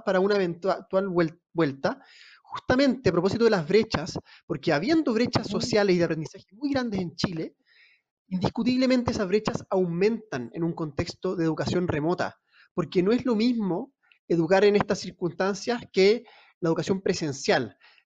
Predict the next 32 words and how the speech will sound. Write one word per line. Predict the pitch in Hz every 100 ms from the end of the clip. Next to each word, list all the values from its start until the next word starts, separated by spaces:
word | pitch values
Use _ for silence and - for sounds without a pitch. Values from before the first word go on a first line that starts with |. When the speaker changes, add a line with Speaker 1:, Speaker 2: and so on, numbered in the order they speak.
| -
Speaker 1:
tanto | 208 233
en | 247
lo | 240 220 -
socioemocional | 185 - 170 151 156 185 294
como | 285 269
en | 254
lo | 240
académico | 226 226 254 247
propiamente | 233 226 220 220
tal. | 226 156 113 _ _ _ - _ _
Eh, | - 160 - 339
recordemos | 185 180 165 165 240 247 -
también | - 180 202 233 240 - - 180
cómo | 190 202
ha | 202
ido | 208
aumentando | 202 160 131 254 294 247
en |
este | 226 233
contexto | 208 190 240 -
los | 208
niveles | 185 185 208
de | 190
violencia, | 165 147 143 240 269 - - - _ _ - - - _
eh, | - 165 170 - -
la, | - 156 151 151 -
los | 175 160
niveles | 165 185 214 185
de |
estrés, | - _ 220 262 - - - _ _ -
además | 151 151 208 208 - -
vinculado | 190 190 190 190 208 214